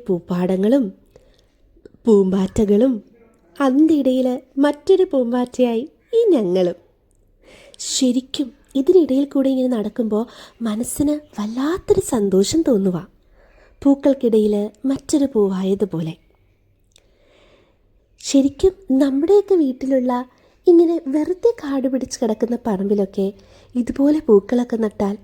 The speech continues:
എത്ര മനോഹരമാകുമല്ലേ? ചെറിയൊരു വരുമാനം കൂടെ ആകുമത്. ഇവർ ഈ പൂക്കളിൽ ചിലത് ഓണത്തിന് പൂക്കളമിടാൻ വിൽക്കുകയും ചെയ്തു ട്ടോ.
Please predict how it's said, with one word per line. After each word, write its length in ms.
എത്ര 240
മനോഹരമാകുമല്ലേ? 1040
ചെറിയൊരു 580
വരുമാനം 540
കൂടെ 300
ആകുമത്. 380
ഇവർ 320
ഈ 60
പൂക്കളിൽ 420
ചിലത് 320
ഓണത്തിന് 520
പൂക്കളമിടാൻ 720
വിൽക്കുകയും 500
ചെയ്തു 220
ട്ടോ. 120